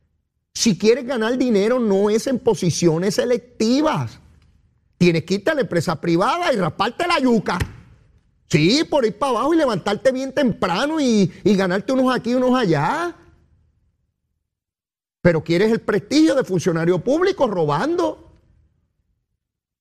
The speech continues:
Algunos que yo jamás pensé que robarían. Y salieron pillos también, ladrones. Y después hay que cogerles pena porque bendito y que la familia. ¿Y por qué no pensaron en la familia?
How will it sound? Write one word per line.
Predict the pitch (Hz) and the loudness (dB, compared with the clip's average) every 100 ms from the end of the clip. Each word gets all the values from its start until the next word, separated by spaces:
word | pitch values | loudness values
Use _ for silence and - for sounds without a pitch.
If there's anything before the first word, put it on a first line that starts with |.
| _ | _
Algunos | 123 107 104 117 185 | -6 -4 0 0 0
que | 240 | 0
yo | 139 135 | 0 2
jamás | 143 147 | 0 -2
pensé | 156 139 147 | -2 -2 -2
que | 151 | -2
robarían. | 160 156 156 175 247 226 185 - - _ _ _ _ _ _ _ _ - | -2 0 -2 -2 -2 -4 -8 -12 -20 _ _ _ _ _ _ _ _ -2
Y | |
salieron | 120 120 117 151 | 0 0 0 0
pillos | 135 - 156 196 | 0 0 0 0
también, | 180 139 123 196 | -2 0 0 0
ladrones. | 302 180 131 165 285 262 - - _ _ _ _ _ _ _ _ _ _ _ _ _ _ _ _ - | -2 -2 -2 -2 -4 -6 -8 -16 _ _ _ _ _ _ _ _ _ _ _ _ _ _ _ _ -2
Y | 135 | 0
después | 123 156 | 0 -2
hay | 170 | -4
que | 202 | -4
cogerles | 190 196 202 | -2 -2 -2
pena | 196 240 277 | -2 -4 -4
porque | - - | -6 -2
bendito | 147 135 151 - | 0 0 -2 -2
y | |
que | - | -2
la | 156 | -2
familia. | 156 131 143 226 208 156 - - _ _ _ _ _ _ _ _ _ _ _ _ _ | -4 -2 -2 0 -2 -4 -10 -20 _ _ _ _ _ _ _ _ _ _ _ _ _
¿Y | 131 | -2
por | 139 | -2
qué | 131 | -2
no | 185 233 | -2 0
pensaron | 226 196 233 220 | -2 -2 -2 0
en | 220 | 0
la | 220 | 0
familia? | 226 202 143 117 101 | -2 0 0 0 -4